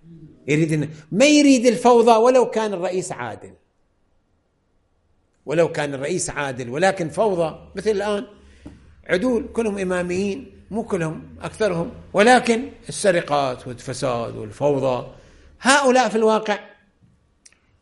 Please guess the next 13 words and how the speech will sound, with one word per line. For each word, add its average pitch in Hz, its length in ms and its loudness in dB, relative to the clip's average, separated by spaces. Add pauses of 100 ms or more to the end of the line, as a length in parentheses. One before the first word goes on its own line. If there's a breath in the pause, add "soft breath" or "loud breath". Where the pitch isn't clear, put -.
نحن 139 220 -6
نعلم 190 300 -2
أن 151 100 -8
الشارع 180 320 -4
لا 175 140 -2
يريد 127 340 -6
هذا. - 380 -20 (540 soft breath)
لذلك 160 600 0 (420 soft breath)
لا 143 160 0
بد 165 260 0
للناس 147 480 -4
من 113 120 -10
أمير، 107 400 -16